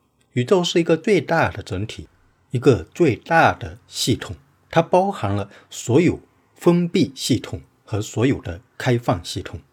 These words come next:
而本身呢，并不是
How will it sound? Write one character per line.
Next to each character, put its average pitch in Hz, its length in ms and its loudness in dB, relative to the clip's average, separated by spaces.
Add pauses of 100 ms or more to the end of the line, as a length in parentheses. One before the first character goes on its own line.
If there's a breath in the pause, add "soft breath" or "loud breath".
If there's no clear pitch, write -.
(920)
而 151 80 4
本 95 340 0
身 165 300 2
呢， 165 100 -4 (340)
并 143 220 0
不 101 380 -4
是 156 340 2